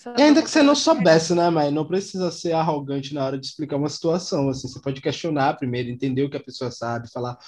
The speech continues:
Speaker 1: "Ô, mãe, mas é porque talvez eu acho que isso pode ser", enfim, a discussão se constrói assim. A gente não sabe mais do que o outro, né? Tem essa dificuldade.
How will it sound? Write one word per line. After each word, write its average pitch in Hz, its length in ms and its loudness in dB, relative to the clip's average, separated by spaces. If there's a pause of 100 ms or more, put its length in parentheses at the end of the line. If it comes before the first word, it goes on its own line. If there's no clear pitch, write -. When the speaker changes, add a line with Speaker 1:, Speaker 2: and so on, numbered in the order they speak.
(200)
Speaker 1:
"Ô, 240 80 -2
mãe, 190 160 4
mas 165 160 4
é 185 40 2
porque 165 140 -8
talvez 175 600 4
eu 151 120 4
acho 156 520 4
que 156 360 -6
isso 156 220 -8
pode 143 180 -6
ser", 165 120 -4
enfim, 180 320 -2
a 135 80 -2
discussão 175 520 -2
se - 140 -10
constrói 180 400 -2
assim. 196 300 -6
A - 500 -18
gente - 140 -6
não 180 80 4
sabe 147 260 2
mais 143 200 2
do 143 100 -6
que 165 80 -4
o 165 80 -2
outro, 127 200 -6
né? 123 160 -4
Tem 131 180 -4
essa 135 180 -6
dificuldade. 151 480 -4